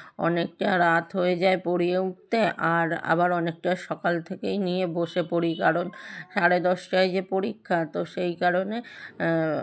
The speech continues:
আর কোনো রকম ভিডিও এডিট করার মতো আমি সময়টুকুও পাই না। আর এই সময়টা শুধু আমি বলে না, প্রত্যেকটা মায়েদেরই মানে প্রচুর ব্যস্ততার মধ্যে সময় কাটে।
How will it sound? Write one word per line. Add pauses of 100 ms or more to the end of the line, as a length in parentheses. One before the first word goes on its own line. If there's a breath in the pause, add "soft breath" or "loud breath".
(120)
আর
কোনো
রকম
ভিডিও (100)
এডিট
করার
মতো
আমি (100)
সময়টুকুও (100)
পাই
না। (380 loud breath)
আর (120)
এই
সময়টা
শুধু (120)
আমি
বলে
না,
প্রত্যেকটা (140)
মায়েদেরই (380 loud breath)
মানে
প্রচুর
ব্যস্ততার
মধ্যে
সময়
কাটে।